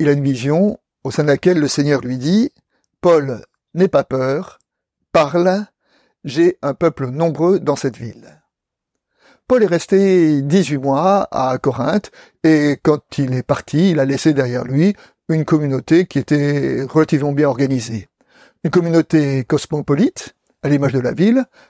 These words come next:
avec des juifs et des non-juifs, euh, des libres et des esclaves, avec des quelques personnes, euh, aisées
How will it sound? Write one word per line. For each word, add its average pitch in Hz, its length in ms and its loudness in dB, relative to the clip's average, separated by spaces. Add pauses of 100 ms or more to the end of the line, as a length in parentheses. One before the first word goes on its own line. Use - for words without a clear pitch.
(140)
avec 143 360 2
des 135 160 0
juifs 143 380 0
et 135 60 0
des 127 100 -2
non-juifs, 175 640 0
euh, 135 280 -4 (260)
des 143 180 0
libres 160 340 2
et 139 80 0
des 127 180 -4
esclaves, 185 600 0 (400)
avec 139 460 0
des 143 240 0
quelques 147 460 -2
personnes, 147 580 0
euh, 131 560 -6
aisées 160 480 2